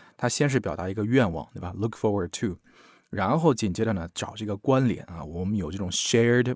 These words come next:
priorities，是吧？好，那么接下来我们再来看啊，Boris Johnson又说了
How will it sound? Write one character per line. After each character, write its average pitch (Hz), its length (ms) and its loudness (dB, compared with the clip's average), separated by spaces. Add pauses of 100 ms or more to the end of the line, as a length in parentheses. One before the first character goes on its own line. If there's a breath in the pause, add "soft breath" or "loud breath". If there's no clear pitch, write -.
priorities， 85 680 -4 (220)
是 104 100 -6
吧？ 95 140 -4 (760 soft breath)
好， 104 240 0
那 131 60 0
么 127 80 0
接 131 140 0
下 127 80 2
来 98 100 0
我 95 40 -2
们 90 80 -2
再 92 80 -4
来 90 100 0
看 - 220 -4
啊， 85 220 -4
Boris 127 280 8
Johnson 123 300 2
又 110 140 2
说 120 240 2
了 98 120 0